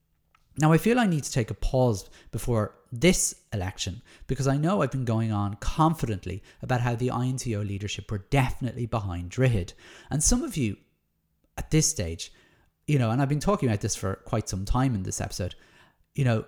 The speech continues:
where's your evidence? Where is your evidence about, uh, the I N T O all of a sudden changing their mind to back a Droichead and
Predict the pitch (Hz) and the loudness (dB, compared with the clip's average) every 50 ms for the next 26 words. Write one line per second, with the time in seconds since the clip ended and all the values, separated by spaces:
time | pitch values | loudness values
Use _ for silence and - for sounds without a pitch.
0 | - _ _ _ _ _ 151 151 170 175 170 - 131 113 123 160 - 110 85 85 | -8 _ _ _ _ _ 4 6 8 8 6 4 2 2 2 2 0 -2 -6 -8
1 | 98 - - - - - _ _ _ _ _ _ _ _ 143 139 143 151 165 175 | -6 -4 -4 -4 -4 -8 _ _ _ _ _ _ _ _ 2 4 6 6 6 4
2 | 170 135 - - - 120 110 104 92 - - - - - 107 101 95 90 - _ | 2 0 -4 -4 -2 0 2 2 0 -2 -8 -12 -6 -4 -2 -2 -2 -2 -6 _
3 | _ _ - 135 113 107 - 95 92 - - - - _ _ _ _ - 131 - | _ _ 2 2 2 2 0 -4 -6 -8 -12 -14 -16 _ _ _ _ -2 -2 0
4 | - 95 82 80 80 - - _ _ _ _ _ _ 117 107 98 95 98 101 - | 0 -2 -2 -4 -8 -12 -14 _ _ _ _ _ _ -6 -4 -4 -4 -4 -6 -6
5 | 123 90 101 104 104 101 98 - - 104 98 95 98 - - _ _ - 135 135 | -6 -4 -2 -2 -2 -4 -4 -6 -4 -4 -4 -4 -6 -8 -12 _ _ -2 0 2
6 | 131 123 113 107 - 110 104 98 110 104 - - 117 107 107 107 98 101 101 98 | 2 2 0 -2 -4 -4 -4 -6 -8 -8 0 0 2 2 2 -2 -4 -4 -4 -4
7 | 95 98 95 92 90 - - 104 95 - - 123 120 113 - - 113 - 117 110 | -4 -4 -4 -4 -6 -6 -6 -8 -8 0 2 2 2 2 0 -6 -4 -2 -2 0
8 | 95 95 85 - - - - - - - - - 117 113 104 101 - - | 0 -2 -4 -6 -10 -16 -20 -20 -20 -16 -6 -4 -2 -2 -2 -2 -4 -8